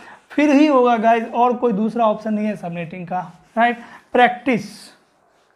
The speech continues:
और कुछ नहीं। अब हम थोड़ा सा डिस्कस करते हैं वीएलएसएम, डिस्कस करता हूँ वीएलएसएम। अभी देखो आप जो अभी तक पढ़ रहे थे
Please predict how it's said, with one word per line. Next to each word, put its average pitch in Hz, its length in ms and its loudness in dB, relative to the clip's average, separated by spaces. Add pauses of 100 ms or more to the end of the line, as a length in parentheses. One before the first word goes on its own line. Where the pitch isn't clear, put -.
(600)
और 190 160 2
कुछ 190 240 -12
नहीं। 180 180 -10 (2000)
अब 262 120 4
हम 277 120 2
थोड़ा 262 200 4
सा 262 80 4
डिस्कस 247 380 -2
करते 254 260 -2
हैं 254 380 -4 (100)
वीएलएसएम, 202 680 2
डिस्कस 220 320 -2
करता 220 220 -2
हूँ 247 420 -4 (320)
वीएलएसएम। 208 1400 -8 (1120)
अभी 302 260 2
देखो 269 300 0
आप 254 420 2
जो 277 120 2
अभी 262 180 2
तक 262 240 0
पढ़ 254 140 2
रहे 208 320 0
थे 220 180 0